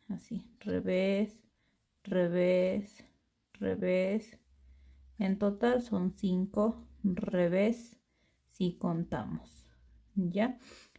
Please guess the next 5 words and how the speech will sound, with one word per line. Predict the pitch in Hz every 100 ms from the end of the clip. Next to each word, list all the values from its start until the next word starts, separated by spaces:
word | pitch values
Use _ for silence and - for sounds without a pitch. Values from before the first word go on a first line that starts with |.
| _
aquí | 185 185 - 226 240 262 - - -
cuando | - 202 202 214
miren | 233 240 226
como | 214 180 175 -
cadenitas | 185 165 175 190 185 - 302 - -